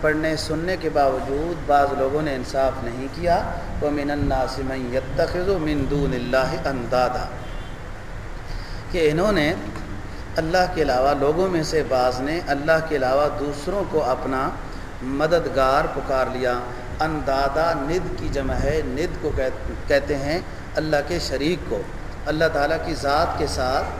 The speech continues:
کسی کو یا صفات کے ساتھ کسی کو شریک بنا دیا جائے تو عربی زبان میں اس کو ند، اس کی جمع اندادا ہے۔ کہ لوگوں میں سے بعض ایسے ہیں کہ جو اللہ کے علاوہ دوسروں کو اپنا معبود بنائے بیٹھے ہیں۔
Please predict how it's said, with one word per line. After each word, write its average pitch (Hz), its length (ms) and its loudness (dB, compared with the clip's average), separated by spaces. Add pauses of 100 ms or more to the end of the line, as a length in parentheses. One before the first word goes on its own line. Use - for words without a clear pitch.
(440)
کسی 170 340 -2
کو 165 200 4
یا 151 100 0
صفات - 560 0
کے 165 80 0
ساتھ 151 320 2
کسی 151 280 -2
کو 165 120 4
شریک 151 440 0
بنا 131 220 2
دیا 123 200 2
جائے 127 280 2 (540)
تو 135 80 4
عربی 156 300 4
زبان 143 340 2
میں 147 140 0
اس 139 200 -2
کو 160 120 6
ند، 160 240 4 (240)
اس - 160 -6
کی 156 80 -2
جمع 139 240 2 (100)
اندادا 127 560 4
ہے۔ - 80 -4 (960)
کہ 147 100 0
لوگوں 170 280 8
میں 214 160 4
سے 202 180 2
بعض 160 340 6
ایسے 139 280 2
ہیں 123 200 -2 (1000)
کہ 160 160 0
جو 160 220 0
اللہ 160 380 4
کے 180 80 2
علاوہ 156 280 6
دوسروں 196 440 0
کو 196 80 2
اپنا 185 260 2
معبود 170 420 0
بنائے 156 240 4
بیٹھے 151 300 0
ہیں۔ 147 140 -6